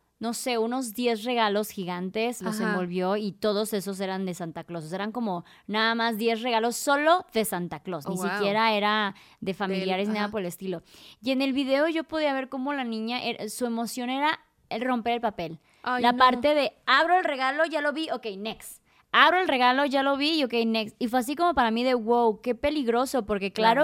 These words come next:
Speaker 2: Claro.
Speaker 1: que un primer pensamiento sería, "Qué chido tener un chingo de regalos",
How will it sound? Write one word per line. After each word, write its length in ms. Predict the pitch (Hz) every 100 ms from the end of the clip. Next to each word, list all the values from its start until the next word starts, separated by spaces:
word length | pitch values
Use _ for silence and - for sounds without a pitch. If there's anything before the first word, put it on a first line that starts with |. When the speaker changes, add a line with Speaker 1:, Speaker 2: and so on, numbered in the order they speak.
| 339
Speaker 2:
Claro. 20 |
Speaker 1:
que 220 | 277 214 - - - -
un 180 | 254 240
primer 300 | 294 285 269
pensamiento 580 | 302 311 247 220 220 262
sería, 320 | 262 226 220
"Qué 240 | 240 254
chido 340 | - 285 285 285
tener 260 | 262 233
un 100 | 254
chingo 280 | 254 262 254
de 80 | 277
regalos", 720 | 240 208 196 202 262 392 -